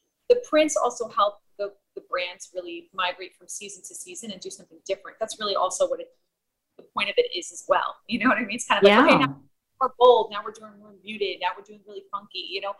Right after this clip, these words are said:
Speaker 1: It gives character to the new collections that come out. That's the
Speaker 2: I
Speaker 1: beauty.
Speaker 2: think so too. I
Speaker 1: Yeah.
Speaker 2: think Dolce and Gabbana do a good job of that because, you know, they,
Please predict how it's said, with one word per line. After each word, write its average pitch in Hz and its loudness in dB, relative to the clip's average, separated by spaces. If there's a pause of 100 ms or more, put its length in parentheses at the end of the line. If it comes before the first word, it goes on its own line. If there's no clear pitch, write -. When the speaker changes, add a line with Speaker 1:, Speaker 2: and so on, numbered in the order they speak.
(300)
Speaker 1:
It 247 -6
gives 277 -6 (380)
character 214 2
to - -20
the 190 -20
new 180 -20
collections - -16
that 160 -20
come - -20
out. 147 -16 (400)
That's 202 -4
the 202 -8
Speaker 2:
I 233 8
Speaker 1:
beauty. 339 6
Speaker 2:
think 294 0
so 254 0
too. 240 2 (380)
I 196 2
Speaker 1:
Yeah. - 2
Speaker 2:
think 302 8
Dolce 262 6
and 190 2
Gabbana 190 6
do 175 8
a 165 6
good 175 4
job 175 8
of 175 4
that 185 6
because, 196 4
you 208 6
know, 175 4 (180)
they, 175 2